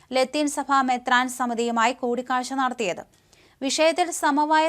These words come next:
നീക്കവുമായാണ് മുസ്ലിം ലീഗ് നേതാക്കൾ ആർച്ച് ബിഷപ്പ് ജോസഫ് കളത്തിപ്പറമ്പിലുമായി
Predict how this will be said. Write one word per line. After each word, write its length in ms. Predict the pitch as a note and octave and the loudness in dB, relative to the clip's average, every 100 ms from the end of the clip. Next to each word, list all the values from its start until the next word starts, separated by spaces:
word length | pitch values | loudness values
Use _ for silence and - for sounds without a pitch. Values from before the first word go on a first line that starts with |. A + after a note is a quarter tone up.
| D4+ | 0
നീക്കവുമായാണ് 720 | C#4 C#4+ C#4 C4+ C4 B3 B3+ C4 | 0 0 2 2 4 4 2 0
മുസ്ലിം 260 | B3+ C4+ C4 | -4 -4 -4
ലീഗ് 180 | B3+ B3 | -2 -2
നേതാക്കൾ 400 | A#3+ A#3 A#3 C4+ C#4+ _ _ - B3+ | 2 2 4 2 0 _ _ 2 4
ആർച്ച് 260 | C#4 D4 D#4+ | 4 2 -4
ബിഷപ്പ് 340 | C#4+ - C4+ A3 | -2 -2 -4 0
ജോസഫ് 460 | C4+ C#4 C#4+ E4 D4+ | 2 2 0 -8 -4
കളത്തിപ്പറമ്പിലുമായി 840 | C4+ C4 C#4 C4+ B3+ B3+ A#3+ A#3 B3 | -2 -2 -2 -4 -2 -2 0 0 0